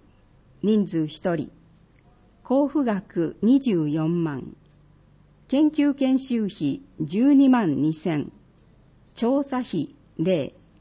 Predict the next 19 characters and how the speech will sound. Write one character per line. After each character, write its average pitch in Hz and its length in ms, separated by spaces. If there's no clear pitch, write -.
資 311 220
料 214 260
作 180 260
成 202 380
費、 - 300
零。 160 400
資 262 240
料 196 280
購 240 320
入 240 300
費、 - 320
四 277 300
万 220 240
九 214 260
千 190 360
二 165 100
百 196 140
八 151 160
十。 180 560